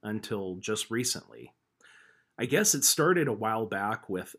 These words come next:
certain speakers and performers being banned from college campuses because what they might say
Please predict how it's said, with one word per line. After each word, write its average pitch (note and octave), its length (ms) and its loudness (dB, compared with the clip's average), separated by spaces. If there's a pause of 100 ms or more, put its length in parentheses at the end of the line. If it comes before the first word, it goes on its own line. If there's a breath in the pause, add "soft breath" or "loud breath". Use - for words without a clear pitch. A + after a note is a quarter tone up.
certain A#2+ 420 0
speakers C#3+ 680 -2
and A2+ 180 -2
performers B2+ 720 -2
being G#2+ 380 -2
banned A#2+ 480 -2
from A2+ 220 -4
college B2 440 -2
campuses - 800 -6 (480 loud breath)
because C#3+ 340 2
what C3 300 0
they A#2+ 160 4
might G#2+ 280 -2
say A#2+ 540 0